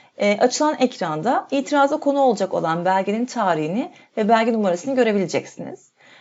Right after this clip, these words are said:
E, bu belgenin itiraz kaydını hangi yöntemle oluşturacağınızı itiraz yöntemi bölümünden belirleyebilirsiniz.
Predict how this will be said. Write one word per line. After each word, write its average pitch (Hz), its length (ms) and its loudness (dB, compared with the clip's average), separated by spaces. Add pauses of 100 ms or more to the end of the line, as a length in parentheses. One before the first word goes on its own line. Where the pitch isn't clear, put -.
(160)
E, 202 200 2
bu 269 140 4
belgenin 311 380 2
itiraz 302 480 0
kaydını 247 380 4
hangi 294 320 0
yöntemle 254 440 2
oluşturacağınızı 175 920 -4
itiraz 277 460 0
yöntemi 240 380 0
bölümünden 214 460 -2
belirleyebilirsiniz. 214 840 -2